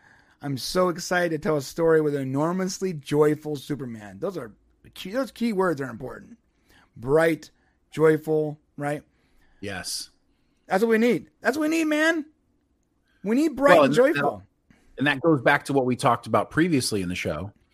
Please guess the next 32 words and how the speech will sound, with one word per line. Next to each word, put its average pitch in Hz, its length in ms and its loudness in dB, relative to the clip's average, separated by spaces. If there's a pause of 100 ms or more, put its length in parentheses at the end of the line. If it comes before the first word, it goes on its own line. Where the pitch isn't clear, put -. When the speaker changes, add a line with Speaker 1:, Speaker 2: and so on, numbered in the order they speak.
(380)
Speaker 2:
where 120 200 6
we 117 120 0
talked 120 380 0
about, 107 400 0 (760)
you 120 120 -4
know, 107 80 -4
we 131 200 4
want, 139 380 4 (280)
you 117 140 -2
know, 104 180 -4 (120)
Zack 127 260 4
Snyder's 117 640 -2
Superman 113 500 0
has 104 120 -4
been 95 320 -4
a 107 60 -4
little 107 180 2
dark, 101 460 2 (280)
and 135 120 0
I 160 60 2
think 170 140 0
it's 151 100 -4
time 127 280 2
to 123 60 0
brighten 110 300 2
it 113 100 -2
up 135 160 -2
a - 20 -6
little 76 220 -10
bit, - 140 -18
you 90 100 -12
know? 92 160 -8